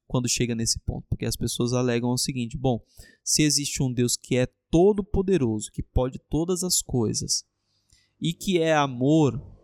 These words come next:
um Deus que ama, que é todo bondoso, como é que existem pessoas inocentes sofrendo? Como é que existe maldade no mundo?" E essa pretensão de responder essa pergunta,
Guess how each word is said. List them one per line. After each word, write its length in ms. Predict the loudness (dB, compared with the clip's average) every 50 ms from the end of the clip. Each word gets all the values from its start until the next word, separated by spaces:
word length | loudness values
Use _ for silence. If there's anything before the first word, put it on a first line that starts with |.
| _ _ _ -6
um 80 | -4 2
Deus 260 | 4 4 4 4 2
que 300 | 0 -2 -4 -2 0 2
ama, 520 | 4 4 4 4 2 2 0 -2 -2 -4 -6
que 100 | -2 -2
é 60 | -2
todo 400 | -2 -2 _ 4 4 6 4 2
bondoso, 540 | 0 0 0 0 0 0 2 2 2 2 0
como 240 | -2 -2 0 0 0
é 80 | 0 0
que 160 | 2 2 2
existem 680 | 2 2 2 0 0 2 0 0 0 -2 -6 -8 -10 -10 _ _ _ _ _ 0
pessoas 380 | 0 0 2 2 0 0 0
inocentes 480 | 0 0 -2 -2 -2 0 -2 -4 -2 -2
sofrendo? 640 | -2 -2 -2 -2 -2 -2 0 0 -2 -2 -4 -8
Como 180 | -6 -4 -4 -4
é 40 | -2
que 100 | -2 -4
existe 360 | -4 -4 -8 -8 -8 -8 -8
maldade 960 | -4 -2 -2 0 0 0 -2 -4 -8 -6 -4 -2 -2 -2 -2 -4 -6 -6 -6
no 160 | -4 -4 -4
mundo?" 400 | -4 -4 -4 -4 -4 -6 -8 -10 -14 _ _ _ _ _ _ _ _ -4
E 220 | 0 2 2 2
essa 360 | 2 2 2 0 0 0 -2
pretensão 640 | -4 -4 -4 -4 -2 -4 -4 -2 -2 -2 -4 -4 -4
de 140 | -4 -4
responder 580 | -2 0 -2 -2 -2 -4 -4 -4 -2 -2 0 0
essa 220 | 0 0 -2 -2
pergunta, 600 | -2 -2 -4 -2 -2 -4 -6 -8 -10 -6 -6 -6